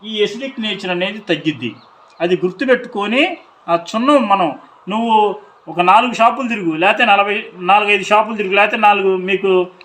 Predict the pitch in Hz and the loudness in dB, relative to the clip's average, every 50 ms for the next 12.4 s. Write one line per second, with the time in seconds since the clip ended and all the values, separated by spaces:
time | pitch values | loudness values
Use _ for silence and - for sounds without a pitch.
0 | _ _ - 196 196 196 202 214 226 240 233 226 220 226 233 226 208 - - - | _ _ -8 -6 -6 -2 -2 -2 -2 -2 -2 -2 -2 -2 0 -2 -2 -4 -4 -4
1 | 190 202 214 226 226 233 226 - - 214 220 233 240 247 247 262 269 285 320 - | -4 -2 -2 -2 0 -2 -2 0 0 0 2 2 2 2 4 4 4 2 0 -6
2 | - _ _ _ _ _ _ _ _ _ - 175 185 190 233 233 233 226 208 196 | -14 _ _ _ _ _ _ _ _ _ -4 -4 -2 0 0 2 4 2 2 2
3 | 170 175 185 185 185 190 - 185 214 202 190 185 170 - 208 202 - 226 226 220 | 2 0 0 0 0 -2 -4 -6 -6 -4 -4 -4 -4 -4 -6 -6 -4 -6 -6 -4
4 | 233 226 220 214 220 214 214 220 220 214 170 160 196 180 - - 214 208 185 208 | -2 -2 0 0 -2 -4 -4 -4 -4 -6 -6 -6 -10 -12 -12 -12 -14 -12 -10 -8
5 | 202 196 196 185 208 208 208 185 170 175 170 180 175 180 202 190 175 - 170 170 | -6 -6 -6 -6 -6 -8 -8 -6 -6 -4 -4 -4 -4 0 0 0 2 2 0 -2
6 | 165 156 135 123 - - 202 233 254 247 254 254 247 233 170 190 190 208 262 285 | -2 -4 -8 -10 -10 -4 0 0 0 0 0 0 -2 0 2 4 4 4 4 2
7 | 277 320 269 285 269 269 - - 247 247 254 269 269 262 220 208 226 247 247 262 | 0 0 0 2 2 0 0 0 -2 -2 0 0 0 0 0 0 2 2 2 2
8 | 262 269 269 262 262 254 247 247 226 226 220 214 - 226 220 220 220 220 240 247 | 2 2 2 2 4 4 4 2 0 -4 -6 -8 -10 -10 -8 -6 -4 -2 2 2
9 | 240 226 220 226 226 226 262 240 - 262 254 - - - - - - 185 143 117 | 2 2 2 0 -4 -4 -8 -8 -8 -8 -8 -4 -2 -2 -2 -2 -2 -4 -4 -4
10 | - - - - 151 180 175 - 247 269 269 247 220 202 - 185 196 226 226 214 | -6 -10 -12 -6 -6 -4 0 2 2 2 4 2 2 0 4 4 4 2 2 0
11 | 233 233 220 190 - 208 196 190 208 202 202 202 180 180 175 170 185 165 165 175 | -4 -6 -6 -4 0 0 0 0 0 -6 -8 -4 -4 -4 -4 -4 -8 -8 -4 -2
12 | 170 165 175 180 196 190 185 | 0 2 2 0 0 -2 -6